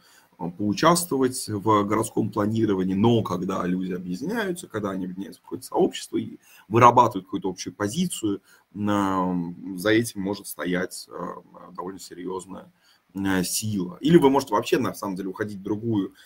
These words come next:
рамку, вот, роль горожанина в управлении городом,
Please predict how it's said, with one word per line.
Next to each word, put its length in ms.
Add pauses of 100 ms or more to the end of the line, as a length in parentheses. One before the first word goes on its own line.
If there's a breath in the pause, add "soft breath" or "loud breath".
(220 loud breath)
рамку, 960
вот, 120
роль 300
горожанина 800
в 80
управлении 640
городом, 680